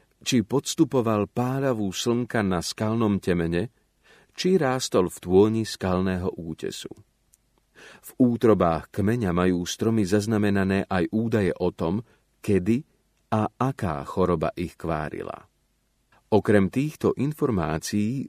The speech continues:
ukrývajú tieto živé pamätníky aj jemnejšie údaje o dianí z ich bezprostredného okolia. Pozornému bádateľovi prezradia rôzne finesy zo života zvierat,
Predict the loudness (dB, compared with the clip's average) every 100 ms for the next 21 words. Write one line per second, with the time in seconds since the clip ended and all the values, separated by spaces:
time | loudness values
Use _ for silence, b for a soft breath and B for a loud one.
0 | -4 -4 0 0 0 2 2 0 2 2
1 | 2 0 0 0 0 0 0 0 -2 0
2 | 0 0 -2 -2 0 2 0 -2 b b
3 | b _ 0 2 2 2 2 2 0 0
4 | 0 -2 0 0 2 0 0 0 2 0
5 | 0 -2 -4 -6 -2 -2 -2 -2 -6 -4
6 | -6 -4 -4 -4 -6 -8 -8 -10 -10 -14
7 | _ _ _ _ _ B B B B B
8 | 4 6 6 4 2 2 2 2 0 0
9 | 0 0 2 2 2 2 4 2 2 2
10 | 4 4 2 2 -2 2 0 0 -2 0
11 | 0 0 0 0 0 -2 0 0 -2 -8